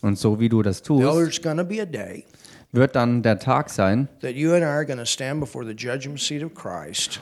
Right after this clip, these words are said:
Speaker 1: wo du und ich, wo wir zusammen vor dem, ähm, ähm, Richterstuhl Jesu Christi stehen werden.
Speaker 2: It's also called the reward or the bema seat of Christ.
Speaker 1: Ähm, der ja auch der, ähm, Belohnerstuhl,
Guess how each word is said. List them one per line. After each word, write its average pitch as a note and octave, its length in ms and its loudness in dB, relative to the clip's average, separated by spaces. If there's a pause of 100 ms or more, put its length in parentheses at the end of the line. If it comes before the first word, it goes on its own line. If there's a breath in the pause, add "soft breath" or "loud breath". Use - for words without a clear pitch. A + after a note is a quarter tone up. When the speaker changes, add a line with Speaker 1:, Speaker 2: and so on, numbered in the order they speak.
Speaker 1:
wo B2+ 180 10
du D#3+ 180 8
und F#3 120 4
ich, F3+ 260 2
wo C#3+ 160 6
wir D3 140 4
zusammen F3+ 520 4
vor C#3+ 280 6
dem, C#3+ 480 6
ähm, B2+ 460 6 (380 loud breath)
ähm, A#2 600 6 (100)
Richterstuhl D#3 640 4
Jesu B2+ 460 4
Christi E3+ 400 0
stehen G#2+ 320 2
werden. A2 260 4
Speaker 2:
It's F3 100 0
also D#3 340 0
called D3 360 -2
the C#3 80 -6
reward C3+ 680 0
or C#3 160 -4
the C3 140 -6 (180)
bema F#3+ 460 4
seat - 640 0 (140)
of A#2 140 -10
Christ. - 680 -6
Speaker 1:
Ähm, B2 360 8
der B2+ 100 8
ja C3 220 8
auch C#3 220 4
der, A#2+ 580 6 (300 loud breath)
ähm, A#2 260 4
Belohnerstuhl, C3 1120 6